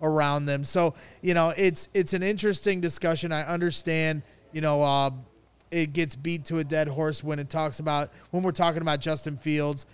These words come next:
but it's the story of the season, and it's, it's unavoidable. Uh, I definitely want to give him next year.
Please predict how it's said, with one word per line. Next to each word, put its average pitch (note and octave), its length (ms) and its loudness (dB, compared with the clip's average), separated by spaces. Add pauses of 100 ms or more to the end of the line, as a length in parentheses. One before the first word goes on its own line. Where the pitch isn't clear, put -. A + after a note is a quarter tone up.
(300)
but E3 240 2
it's F3 260 -2
the F#3 120 -2
story G#3+ 400 8
of F#3+ 80 8
the D#3 80 -2
season, F3+ 500 0
and D#3 140 -2
it's, D#3 280 -6
it's F#3 180 -2
unavoidable. D#3+ 880 2 (320)
Uh, D#3 260 4
I E3 200 4
definitely E3+ 720 0
want D#3+ 300 -2
to D#3+ 80 -6
give D3+ 260 -4
him D3 180 -6
next D3 380 -8
year. C#3 360 -4